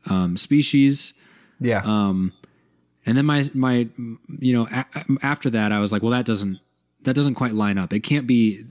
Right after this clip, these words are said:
Speaker 1: it can't be that easy." This was my
Speaker 2: Mm-hmm.
Speaker 1: second thought. Okay. My second thought was, "Will it
Speaker 2: Okay.
Speaker 1: be great to have a voice like Kumail Nanjiani as a droid?" Um,
Speaker 2: Yeah.
Speaker 1: or some, some kind of droid.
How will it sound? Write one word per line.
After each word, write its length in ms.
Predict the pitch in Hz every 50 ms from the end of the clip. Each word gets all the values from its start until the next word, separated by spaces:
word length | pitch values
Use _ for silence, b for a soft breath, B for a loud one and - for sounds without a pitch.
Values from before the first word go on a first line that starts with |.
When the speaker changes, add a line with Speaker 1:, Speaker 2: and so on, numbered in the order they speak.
| _ -
Speaker 1:
it 80 | - -
can't 200 | - 143 135 -
be 120 | 123 113
that 200 | 107 104 98 92
easy." 480 | 92 92 90 87 90 92 90 - 113 _ -
This 180 | - 147 147 -
was 140 | 165 143
my 140 | 143 139 127
Speaker 2:
Mm-hmm. 100 | 117 120
Speaker 1:
second 440 | 110 113 123 113 104 107 104 95 -
thought. 360 | - - 82 82 - - - -
Okay. 140 | - 120 107 107
My 120 | 110 110
second 360 | 104 - 147 143 - 135 120 -
thought 220 | 113 107 101 98
was, 260 | 101 101 101 98 - B B B B B B B
"Will 180 | 120 120 120
it 60 | 120
Speaker 2:
Okay. 120 | 113 139 156
Speaker 1:
be 60 | 220
great 580 | 101 - - 151 196 196 135 113 110 - - - -
to 120 | - 117 107
have 180 | 110 110 101
a 100 | 104 101 95
voice 420 | 95 107 123 143 156 139 - -
like 160 | 117 104 98 -
Kumail 240 | 110 104 101 98
Nanjiani 680 | 98 98 95 95 92 92 95 95 92 92 95 92 95 98
as 160 | 95 98 92 98
a 60 | 92
droid?" 540 | 87 95 92 90 85 82 87 107 113 127 - B B B B B B B B B B
Um, 160 | - 113 113 117
Speaker 2:
Yeah. 300 | 107 98 90 92 95 98 _ _ _ _ -
Speaker 1:
or 160 | 120 113 110
some, 380 | - - - 127 123 123 123 - 113
some 260 | - - 127 120 120
kind 300 | 110 - 120 110 107 107
of 120 | 104 98 95
droid. 520 | - - 104 98 92 87 82 - 101 -